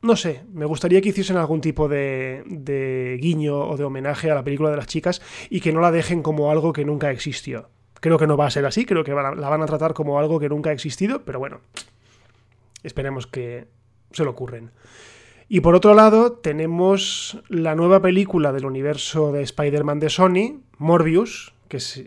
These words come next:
protagonizada por Jared Leto y que se centra en uno de los villanos más famosos del cómic, eh, Michael Morbius, que es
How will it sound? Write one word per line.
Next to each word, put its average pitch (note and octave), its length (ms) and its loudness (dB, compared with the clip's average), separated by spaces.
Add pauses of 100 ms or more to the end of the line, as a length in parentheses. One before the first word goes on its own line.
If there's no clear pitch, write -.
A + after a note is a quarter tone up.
protagonizada C#3+ 560 -4
por C#3+ 180 -6
Jared C#3 220 -4
Leto A3+ 240 2
y F#3+ 60 6
que E3 100 -4
se B2+ 140 -10
centra D#3+ 460 0
en C#3 100 -8
uno D3 160 -6
de D3 80 -4
los C#3 160 -6
villanos C#3+ 760 -6 (600)
más D#3+ 240 0
famosos D3+ 480 0
del C#3+ 180 -2
cómic, F3 480 -2 (180)
eh, - 440 -18
Michael D3 320 -4
Morbius, F3 400 4
que B2 180 -10
es - 260 -10